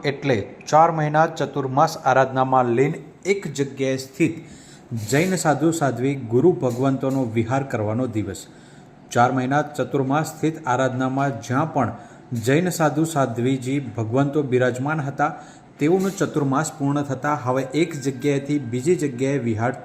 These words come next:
ચાલુ થવા પામ્યો છે. જેના અનુસંધાને દિયોદરના મીઠી પાલડીમાં ચતુર્માસ આરાધના અર્થે બિરાજમાન જૈન સાધુ સાધ્વીજી ભગવંતોના ચતુર્માસ પરિવર્તન કાર્યક્રમ યોજાયો હતો.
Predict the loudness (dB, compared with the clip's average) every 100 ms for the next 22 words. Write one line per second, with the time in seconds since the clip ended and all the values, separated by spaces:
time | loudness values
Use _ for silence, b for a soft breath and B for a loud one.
0 | -8 -4 -2 -2 -4 -6 -4 -4 -6 -8
1 | -10 -14 B B B B B -12 -4 -2
2 | -2 -4 -4 -4 0 0 0 -2 -2 0
3 | 2 2 2 0 -2 B B B -6 0
4 | 2 2 2 4 4 4 2 0 0 -2
5 | 0 0 0 -2 -2 -2 -2 -2 0 -2
6 | 0 -4 -2 -2 -2 0 0 0 0 0
7 | 0 -4 B B B -10 -2 0 0 -2
8 | -2 -2 0 -2 0 0 0 -2 -2 -4
9 | -4 -2 -2 -2 -2 -2 -2 -6 -6 -2
10 | -2 -2 -4 -4 -2 -2 -2 -6 -4 -4
11 | -4 -4 -2 -2 -2 -2 -4 -6 -12